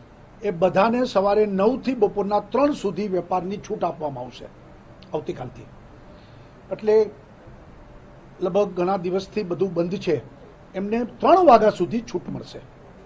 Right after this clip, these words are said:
અને બાકી જે રાત્રિ કર્ફ્યુ ચાલુ છે, એ ચાલુ રહેશે. અને આ સત્યાવીસ તારીખ સુધી, એટલે અઠ્યાવીસ મે પાછો પુનઃ વિચાર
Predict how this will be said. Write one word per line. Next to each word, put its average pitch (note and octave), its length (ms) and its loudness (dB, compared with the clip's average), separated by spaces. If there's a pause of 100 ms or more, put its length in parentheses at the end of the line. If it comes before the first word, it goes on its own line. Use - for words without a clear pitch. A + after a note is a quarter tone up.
(800)
અને C#4 460 2 (840)
બાકી G3+ 300 2
જે E4 140 2
રાત્રિ B3 320 4
કર્ફ્યુ A#3 320 0
ચાલુ G#3+ 320 4
છે, D3+ 220 -2 (460)
એ G#3 60 -6
ચાલુ B3+ 320 2
રહેશે. A3 360 2 (640)
અને G#3+ 160 -2
આ C#4 400 2 (580)
સત્યાવીસ D4+ 720 4
તારીખ G#3 240 0
સુધી, F3+ 240 -4
એટલે G#3 200 0
અઠ્યાવીસ B3+ 580 2
મે G3+ 120 -6
પાછો F3+ 320 -6
પુનઃ G3 300 -4
વિચાર E3+ 360 -6